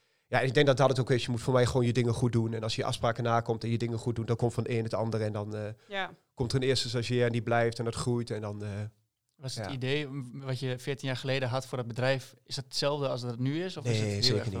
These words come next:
Speaker 3: veranderd?
Speaker 1: Nee.
Speaker 3: Nee?
Speaker 1: Toen was het vooral, ik dacht, vooral als we er maar een boterham mee kunnen verdienen,
Speaker 3: Ja.
Speaker 1: was het goed.
Speaker 3: <laughs>
Speaker 1: Dus ik wil hier graag mijn beroep van maken. Ik wil geen metselaar zijn, maar ik wil dit doen.
Speaker 3: Ja.
Speaker 1: Dat vond ik veel leuker. Dus, eh, dat was het vooral. Ja, en van het een komt het ander en, eh,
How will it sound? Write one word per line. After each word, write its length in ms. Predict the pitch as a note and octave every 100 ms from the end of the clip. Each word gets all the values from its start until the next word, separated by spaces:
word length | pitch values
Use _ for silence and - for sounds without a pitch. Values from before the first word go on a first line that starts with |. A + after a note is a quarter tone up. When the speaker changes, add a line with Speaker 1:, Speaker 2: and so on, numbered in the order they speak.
| G#2+
Speaker 3:
veranderd? 180 | A2
Speaker 1:
Nee. 140 | G2+ G2+ F#2
Speaker 3:
Nee? 140 | F2
Speaker 1:
Toen 140 | - C3+
was 120 | C#3
het 140 | C3
vooral, 240 | - C3+ C3+ B2
ik 160 | B2+ A2
dacht, 260 | C3+ - -
vooral 260 | - B2 D3
als 120 | D#3
we 60 | C3
er 60 |
maar 80 | D3
een 60 | C3+
boterham 580 | D3+ D#3+ D3 C#3 C3
mee 120 | C#3 C#3
kunnen 220 | C#3 B2+
verdienen, 260 | B2 B2+
Speaker 3:
Ja. 60 | B2
Speaker 1:
was 100 | D3
het 100 | -
goed. 300 | - F3 C#3+ -
Speaker 3:
<laughs> 40 |
Speaker 1:
Dus 260 | - D3 C#3+
ik 120 | C#3
wil 100 | C3+
hier 120 | D#3+
graag 180 | D#3 D#3+
mijn 140 | C#3 C3+
beroep 180 | C#3+
van 140 | G3+ C#3+
maken. 280 | C3 B2+ C3
Ik 60 | B2+
wil 100 | C#3
geen 160 | C#3+
metselaar 320 | D3 D3 C#3+
zijn, 120 | C3+ C#3
maar 100 | C3+
ik 60 |
wil 100 | C3
dit 160 | B2+ D3+
doen. 300 | B2+ D3 D3+ _ _
Speaker 3:
Ja. 180 | A#2 A2
Speaker 1:
Dat 100 | C3
vond 160 | - B2+
ik 60 |
veel 120 | C#3
leuker. 320 | B2+ D3 C3 A2
Dus, 260 | A2+ -
eh, 240 | A#2+ A2 A2 A2 - -
dat 140 | - C#3+
was 140 | D#3
het 100 | C3
vooral. 340 | - C#3 C3+
Ja, 180 | G#2+ G#2+
en 100 | A#2
van 120 | -
het 100 | A2+
een 100 | C3
komt 200 | A#2+ C3
het 80 | A#2+
ander 240 | A#2+ B2+ A#2
en, 200 | A#2 A2+
eh, 220 | A2+ A2